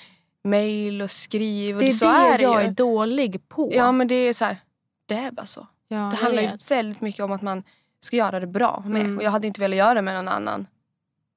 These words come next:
Speaker 1: Även om, alltså, det låter ju som att jag tycker det är jobbigt att ta tag i allt. Och det gör jag ju inte. Någon dag kanske man tycker det, men då vet jag att du kan göra det.
Speaker 2: Ja,
Speaker 1: Så det är
Speaker 2: ja.
Speaker 1: inte så typ, nej, det kommer inte göra.
Speaker 2: Alltså, det är det att jag kan göra de där grejerna, men jag är bara, alltså, det är att jag vet ju att du gör det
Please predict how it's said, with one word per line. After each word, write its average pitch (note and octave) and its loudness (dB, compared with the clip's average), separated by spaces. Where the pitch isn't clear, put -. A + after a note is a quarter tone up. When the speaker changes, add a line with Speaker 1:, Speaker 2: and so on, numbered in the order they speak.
Speaker 1:
Även G3+ 2
om, G3 2
alltså, G3+ -2
det G#3+ -6
låter G#3+ -2
ju G#3+ -4
som G3+ -4
att F#3 -6
jag F#3+ -10
tycker F#3 -10
det G3+ 0
är - -
jobbigt G#3+ 0
att G3+ -16
ta A#3 -14
tag B3 0
i - -10
allt. G#3 -8
Och G#3 -8
det A3+ -2
gör A3+ 4
jag - -2
ju - -8
inte. - -6
Någon A3 4
dag A3+ 0
kanske F#3 -10
man F#3 -4
tycker - -10
det, - -6
men G3 -2
då G#3 0
vet G#3 -4
jag F3+ -8
att - -12
du F3+ -10
kan F#3 -2
göra - -6
det. G#3+ -4
Speaker 2:
Ja, F#3 2
Speaker 1:
Så F3 -14
det G3 -4
är F3+ 2
Speaker 2:
ja. F3 2
Speaker 1:
inte E3+ 2
så G#3+ -2
typ, G#3+ -6
nej, A3 -4
det G#3 -6
kommer G3 -8
inte F#3 -14
göra. G3 -6
Speaker 2:
Alltså, G#3+ 0
det B3 2
är - 0
det B3+ 6
att A3+ -6
jag A3+ 0
kan C#4 0
göra G#3 0
de A3+ 2
där F3 -2
grejerna, F#3+ -6
men G3+ -4
jag A#3 0
är A#3 -2
bara, G3 0
alltså, G#3+ -4
det G#3 -4
är G#3 -4
att G#3 -8
jag G#3+ -2
vet B3+ -2
ju G#3 -6
att - -12
du G#3 -2
gör F#3+ -4
det F#3+ -6